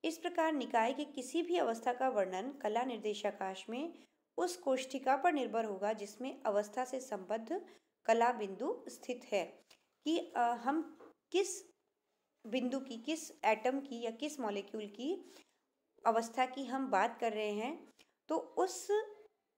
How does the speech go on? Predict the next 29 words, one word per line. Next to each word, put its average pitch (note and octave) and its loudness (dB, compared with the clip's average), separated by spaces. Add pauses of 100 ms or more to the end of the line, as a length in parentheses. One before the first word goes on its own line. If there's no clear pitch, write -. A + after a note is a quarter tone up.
अवस्थ-, B3 4 (140)
अ, A#3+ 4
निकाय B3 4
की, D4+ -6
अ, A#3+ 4
अवस्था A#3 0
का C4+ 0
वर्णन G#3+ 0 (1040)
किस C4+ -4
पर E4 4
डिपेंड C4 0
करेगा? A#3 0 (300)
उस D#4+ -2
फेज C#4 0
स्पेस G#3+ -2
में B3+ -2
उस - -6
कोष्ठिका A#3+ 0
पर C4+ 2
निर्भर A#3 -2
करेगा। F#3 -2 (680)
तो E4 2
चिरसमत E4+ 2
विवरण C4 -2
में C4+ -4
कला B3 6
निर्देशाकाश A#3 -2
में B3 -6
कोष्ठिका, G#3+ -2